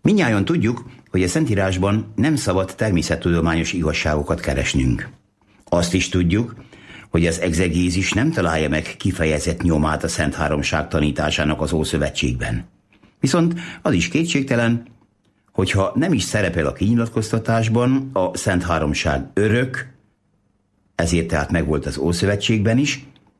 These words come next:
és éppen ezért a Szentírással foglalkozó tudomány már így kész ténynek veszi.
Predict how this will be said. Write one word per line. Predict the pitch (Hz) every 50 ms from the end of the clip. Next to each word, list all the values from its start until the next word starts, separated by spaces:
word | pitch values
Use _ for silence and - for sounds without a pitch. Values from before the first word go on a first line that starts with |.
| _ _ _ _ _ _ - _ _
és | - -
éppen | - 214 85 - 98 113
ezért | 123 113 110 90 85
a | 82
Szentírással | - 151 160 170 170 110 101 90 85 - - 87 87 85
foglalkozó | - 110 104 98 82 82 - 82 78 80 69
tudomány | - - 135 131 123 117 117 110 110 107 107
már | 135 170 190 - - -
így | 113 123 139 156 170 170 - - - - - _ _ _ _ _ _ _
kész | _ - 98 80 76 - - -
ténynek | - 76 67 73 73 71 67 -
veszi. | - 64 - - 62 62